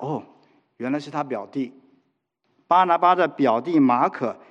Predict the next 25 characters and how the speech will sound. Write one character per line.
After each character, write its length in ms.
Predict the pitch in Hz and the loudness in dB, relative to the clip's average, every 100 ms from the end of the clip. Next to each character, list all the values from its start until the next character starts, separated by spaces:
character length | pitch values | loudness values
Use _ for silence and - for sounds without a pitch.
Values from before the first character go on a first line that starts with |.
| _ | _
也 280 | - 120 123 | -6 0 2
问 400 | 117 151 196 160 | 2 2 4 4
你 140 | 113 104 | 2 -2
们 140 | 113 | -6
安。 420 | 143 135 143 - - _ _ _ | 0 0 0 -6 -20 _ _ _
说 280 | - 190 190 | -2 0 2
到 120 | 185 | 2
这 140 | 196 | 2
马 240 | 156 135 170 | 4 4 2
可， 260 | - 127 | -2 -2
你 140 | 117 117 | 0 2
们 140 | 143 | 2
已 40 | |
经 180 | 147 147 | 2 -2
受 200 | 151 190 | 0 0
了 100 | 143 | 0
吩 240 | 123 160 170 | 0 -4 -2
咐， 180 | 170 | -4
他 140 | 131 156 | -2 -2
若 160 | 160 | 0
到 220 | 156 165 151 | 0 2 2
你 100 | 117 | 0
们 180 | 113 | 0
那 180 | 147 156 | 2 2
里， 120 | 123 | 0